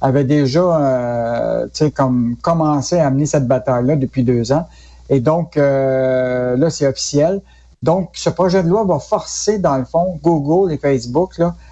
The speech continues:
à négocier, à faire des ententes avec Radio-Canada, C B C, Québécois, les grands médias, euh, pour négocier, pour payer une partie, justement,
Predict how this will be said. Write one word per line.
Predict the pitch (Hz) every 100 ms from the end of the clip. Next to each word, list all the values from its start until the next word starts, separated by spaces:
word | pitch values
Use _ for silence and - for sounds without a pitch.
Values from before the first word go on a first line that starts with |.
| -
à | 143 139
négocier, | 147 202 170 156 127 - 143 147
à | -
faire | 120 160
des | 147
ententes | 151 160 147 156 165 139
avec | 123 113 -
Radio-Canada, | - 160 147 165 151 143 139 151
C | 135 147
B | 131 131
C, | - 135
Québécois, | 156 156 156 143 143 139 143 135
les | 131
grands | 143 165
médias, | 160 139 113 131 139 147 - - - -
euh, | 131 135 131 127 -
pour | 165 160
négocier, | 147 127 127 - 160
pour | 170 139 131
payer | - 139 127 143
une | 151 131
partie, | 120 127 - - 165
justement, | 147 131 135 123 131